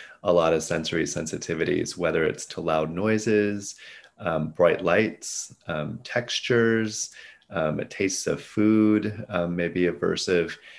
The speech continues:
And then we also see kids who, um, have sensory interests. So kids who are really into sort of the feel of something or the taste of something,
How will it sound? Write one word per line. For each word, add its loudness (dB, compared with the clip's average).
And -6
then 4
we 4
also 2
see 2
kids 2
who, 4
um, 2
have 0
sensory 2
interests. 0
So 6
kids -4
who 2
are 6
really 2
into 4
sort 0
of 0
the -2
feel 4
of 2
something -2
or 0
the -2
taste -6
of -4
something, -4